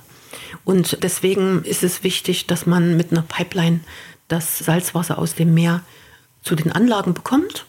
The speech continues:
Und wenn der Wasserstoff dann produziert ist, muss er ja wieder an die Küste, weil er soll ja später mal mit Tankschiffen abtransportiert werden. Und damit die Pipeline nicht zu lang wird in die Wüste rein,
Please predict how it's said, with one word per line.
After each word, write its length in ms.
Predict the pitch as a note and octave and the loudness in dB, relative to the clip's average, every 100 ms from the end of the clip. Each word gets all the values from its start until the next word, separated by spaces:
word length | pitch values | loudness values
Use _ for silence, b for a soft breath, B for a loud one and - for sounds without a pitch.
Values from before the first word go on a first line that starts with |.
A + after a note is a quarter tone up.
| B B B B B | B B B B B
Und 180 | G#3+ F#3 | 0 0
wenn 120 | F#3+ | 2
der 120 | F#3 | 2
Wasserstoff 440 | F3+ F#3 G3 - E3+ | 2 -2 -2 -2 0
dann 200 | D#3+ E3+ | 0 0
produziert 500 | - F3 E3+ A3+ A3 | 0 -2 0 -2 0
ist, 220 | A#3+ - | -2 -2
muss 160 | F#3+ F3+ | -2 0
er 80 | |
ja 160 | G3 F#3+ | -2 -2
wieder 200 | G3+ - | -2 0
an 100 | F3+ | 0
die 140 | F3 | 0
Küste, 420 | - A#3+ - E4+ F#4 - - | 0 -2 0 -2 -4 -8 -6
weil 160 | F3+ | -2
er 120 | F#3 F#3 | 0 -2
soll 300 | F#3 G3 G3+ | -2 -2 0
ja 320 | G3 G#3+ A3 - | -2 -2 -4 -6
später 400 | - - F3+ F#3 | -6 -2 -2 0
mal 340 | F#3 F#3+ G3 B B B B B - | -2 -2 -6 B B B B B 0
mit 400 | F#3 F3+ - - | 0 2 -6 -6
Tankschiffen 760 | - G#3+ - G#3+ G#3 G3+ G3+ G3 | -2 -2 -2 -2 -2 -4 -4 -6
abtransportiert 880 | - - - D#3+ - D3+ - D#3 - | -12 -8 0 0 0 -4 -2 -6 -4
werden. 320 | D3+ D3+ D3+ B B B B B - | -6 -4 -6 B B B B B -2
Und 120 | E3 | 2
damit 240 | E3 E3+ | 2 2
die 60 | E3 | 0
Pipeline 460 | - E3+ F3+ E3 | -2 -2 2 4
nicht 280 | E3 D#3+ - | 4 2 -2
zu 220 | - F#3 | -4 0
lang 320 | F3+ D3+ B3 C4 | 2 2 0 -2
wird 460 | B3+ B3 C4+ C#4 - - | 2 4 2 0 -10 -8
in 100 | G3 | -2
die 160 | F#3+ F#3 | 0 0
Wüste 340 | A3+ - A3+ | -2 -4 -2
rein, 340 | A3+ A#3+ C4 | 0 2 2